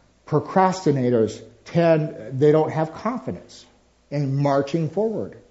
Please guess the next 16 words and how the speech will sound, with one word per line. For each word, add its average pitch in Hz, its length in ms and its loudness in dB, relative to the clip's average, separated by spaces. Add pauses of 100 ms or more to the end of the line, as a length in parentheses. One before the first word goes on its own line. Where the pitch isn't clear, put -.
(380)
And 139 160 -2
they 131 120 0
need 143 400 -2
that 104 340 -6 (300)
built 160 340 4
into 175 220 0
their 160 140 4
lives, 139 360 -2
build 151 520 2
confidence 131 560 -6
into 139 200 -4
their 127 160 -2
lives. 117 480 -6 (1160)
Here's 190 220 10
another 180 320 8
one, 120 440 2